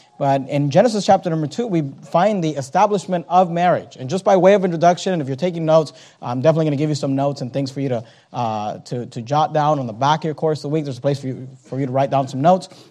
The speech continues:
And I wanna encourage you to do that. Like I said, we're starting a brand new series. So maybe you say, "I, I'm not, I haven't been a good note taker." Well, you can start right now. And if you're with us every week and you take notes, you're gonna have, uh, several weeks worth of notes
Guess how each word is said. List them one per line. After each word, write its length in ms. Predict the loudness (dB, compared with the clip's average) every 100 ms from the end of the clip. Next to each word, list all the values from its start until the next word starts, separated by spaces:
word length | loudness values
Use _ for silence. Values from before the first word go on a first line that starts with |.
| -10
And 80 |
I 40 | -6
wanna 120 | -4
encourage 260 | -2 -2 0
you 60 |
to 80 | -2
do 160 | 2 2
that. 220 | 2 -4
Like 160 | -8 -6
I 40 |
said, 240 | 0 0
we're 100 | 0
starting 260 | -2 0 0
a 40 |
brand 300 | -2 0 2
new 100 | 2
series. 380 | -2 2 2 2 -2 -20 _
So 160 | -2
maybe 240 | 2 4 2
you 220 | 2 -2
say, 160 | 2
"I, 280 | 4 4 2
I'm 80 | 2
not, 320 | 6 6 4 -8 0
I 60 |
haven't 200 | 2 4
been 120 | 4 4
a 60 |
good 140 | 4 4
note 200 | 2 2
taker." 360 | 0 0 -2 -4 _
Well, 220 | 0 0
you 160 | 0 -2
can 100 | -2
start 300 | 4 6 8
right 220 | 8 6
now. 440 | 6 4 6 2 -2 -20 -10
And 140 | -2 0
if 60 |
you're 100 | 2
with 140 | 6 6
us 100 | 6
every 240 | 2 4 6
week 240 | 4 4
and 80 | -2
you 80 | 0
take 180 | 0
notes, 340 | 2 2 2 0
you're 120 | -4
gonna 100 | 0
have, 320 | 2 0 -2 -14 -10
uh, 220 | -4 -4
several 560 | 2 2 6 4 4 -2 -12 -16 -14
weeks 480 | -6 0 0 0 0
worth 240 | 2 4
of 180 | 2 2
notes 400 | 2 2 2